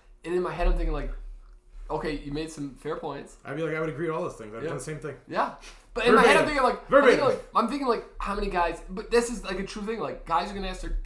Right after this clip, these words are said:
Speaker 1: 'cause he didn't think, you have the hindsight of seeing what the movie turned out to be. Like, he didn't think this whole thing was gonna happen. He just thought he was gonna have a half an hour to hang out with this girl and take his sister along. The le-, I mean, leaving the two guys for the, I kinda get he's a little upset. Maybe we don't let people die, but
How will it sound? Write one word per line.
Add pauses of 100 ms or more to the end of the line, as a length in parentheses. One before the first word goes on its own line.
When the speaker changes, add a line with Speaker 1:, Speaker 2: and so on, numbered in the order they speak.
(140)
Speaker 1:
'cause
he
didn't
think, (240)
you
have
the
hindsight
of
seeing
what
the
movie
turned
out
to
be.
Like,
he
didn't
think
this
whole
thing
was
gonna
happen. (220)
He
just
thought
he
was
gonna
have (200)
a
half
an
hour
to
hang
out
with
this
girl (240)
and
take
his
sister
along. (760)
The
le-, (100)
I
mean,
leaving
the
two
guys
for
the, (240)
I
kinda
get
he's
a
little
upset.
Maybe
we
don't
let
people
die,
but